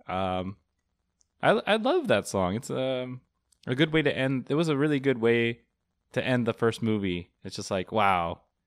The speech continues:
they're all happy now, or you, so you'd think. <laughs> But, um, yeah,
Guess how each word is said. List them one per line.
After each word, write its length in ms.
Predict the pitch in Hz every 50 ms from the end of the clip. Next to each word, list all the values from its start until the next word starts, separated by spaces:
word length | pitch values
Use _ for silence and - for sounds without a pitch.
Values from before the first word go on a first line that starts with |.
| _ _ _ _ _ _ -
they're 160 | 104 113 123
all 540 | 127 127 123 123 123 120 120 117 117 - _ _ _ _ _ _ _ _
happy 340 | - - 110 104 - 95 87
now, 420 | 85 82 78 78 78 82 92 - _ _ _ _ _ -
or 100 | 107 107
you, 300 | 107 101 104 101 104 101
so 160 | - 117 107
you'd 260 | 98 92 92 87 -
think. 360 | - 90 85 85 - - _ _ _ _ _ - -
<laughs> 880 | 294 160 - - 170 - - 165 - - - 143 - - - _ _
But, 180 | - 123 131 131
um, 280 | 135 127 123 117 113 107
yeah, 260 | 131 156 139 104 104